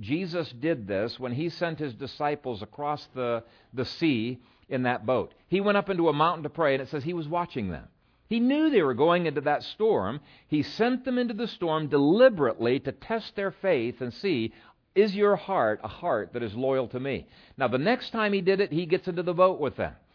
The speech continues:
But he falls asleep. He's exhausted.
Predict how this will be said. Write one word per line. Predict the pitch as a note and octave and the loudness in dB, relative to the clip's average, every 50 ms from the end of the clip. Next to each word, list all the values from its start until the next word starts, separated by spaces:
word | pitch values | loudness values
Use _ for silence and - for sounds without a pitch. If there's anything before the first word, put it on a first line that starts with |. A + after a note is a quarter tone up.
| _ _ - _ _ _ - | _ _ -20 _ _ _ -4
But | B2+ D#3 | 0 2
he | E3+ - | 2 4
falls | F3 F3 F3 E3+ C#3+ | 4 4 4 4 2
asleep. | D#3+ - - - G3+ F#3+ C3 C3 D3 - C#3 | 0 -4 -2 0 2 2 2 0 -2 -4 -4
He's | D3 C#3+ C3 | -4 -4 -2
exhausted. | D3+ B2+ A2 A#2 E3 E3 E3+ D#3+ - - A#2+ A2+ B2+ E3 | -4 -6 -2 0 2 2 2 0 -2 -6 -4 -4 -4 -4